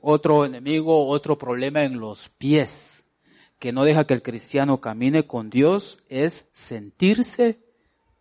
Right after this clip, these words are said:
extranjero. ¿Y por qué se siente extranjero? Porque no se involucra.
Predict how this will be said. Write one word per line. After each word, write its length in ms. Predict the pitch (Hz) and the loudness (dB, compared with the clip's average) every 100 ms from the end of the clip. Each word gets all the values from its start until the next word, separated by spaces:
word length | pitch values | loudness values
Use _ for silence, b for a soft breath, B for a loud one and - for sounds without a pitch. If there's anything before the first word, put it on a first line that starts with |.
| - | -4
extranjero. 880 | 120 - - 107 101 - 123 104 - _ _ _ _ _ _ _ _ _ _ _ _ _ _ _ _ _ | -2 -2 -10 -10 -10 -8 -8 -8 -14 _ _ _ _ _ _ _ _ _ _ _ _ _ _ _ _ _
¿Y 100 | 127 | -6
por 200 | 127 120 | 0 0
qué 140 | 170 185 | 2 2
se 100 | 170 | 2
siente 240 | 190 190 | 0 -2
extranjero? 720 | 165 - 127 123 214 208 - | -4 -4 -4 2 2 2 0
Porque 380 | 135 123 - 113 | -2 -2 -2 -2
no 160 | 127 151 | 0 2
se 160 | 160 | 2
involucra. 720 | 147 123 113 139 175 - 101 | 0 2 2 2 2 -2 -20